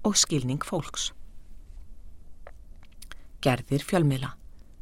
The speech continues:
Helstu gerðir fjölmiðla eru dagblöð, tímarit, útvarp og sjónvarp og einnig netmiðlar. Með því að fylgjast með fjölmiðlum getur fólk fylgst með fréttum af heimaslóðum sínum, landinu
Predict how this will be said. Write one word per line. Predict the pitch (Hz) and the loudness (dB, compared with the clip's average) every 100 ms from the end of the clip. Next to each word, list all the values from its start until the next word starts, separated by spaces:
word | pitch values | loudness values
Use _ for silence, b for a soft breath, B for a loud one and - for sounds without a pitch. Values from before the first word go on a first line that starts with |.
| - | -8
Helstu | - 214 269 - 277 | 8 10 10 6 8
gerðir | 220 220 190 | 8 8 6
fjölmiðla | - 147 143 143 175 - | 6 6 8 8 6 4
eru | 143 127 | 2 2
dagblöð, | - 156 190 - 233 - - - | 4 4 4 2 2 2 -6 2
tímarit, | 143 147 165 214 - - | 4 6 4 2 0 -4
útvarp | 165 - - 233 - | -4 0 0 0 0
og | - | 0
sjónvarp | 131 127 180 - - B B B B | 2 2 -2 -4 -10 B B B B
og | 240 170 | 6 6
einnig | - 180 185 | 6 4 6
netmiðlar. | 156 139 123 120 123 - - - - - b b b b b b b - | 6 4 -2 -2 -4 -6 -12 -12 -12 -12 b b b b b b b 10
Með | 233 247 | 10 10
því | |
að | 233 | 8
fylgjast | 262 277 - 269 214 | 8 6 6 6 8
með | 196 - | 8 8
fjölmiðlum | 151 131 127 123 180 - - | 6 6 4 4 2 0 0
getur | 196 - | 2 2
fólk | 165 202 - | 4 4 6
fylgst | 208 226 - | 4 6 6
með | 147 - | 4 6
fréttum | 165 196 - 220 180 | 4 4 2 6 6
af | 131 | 6
heimaslóðum | 147 170 185 - 180 180 | 6 6 6 4 4 6
sínum, | - 180 185 - B B B | 4 4 2 0 B B B
landinu | 156 170 190 202 196 | 8 8 8 6 6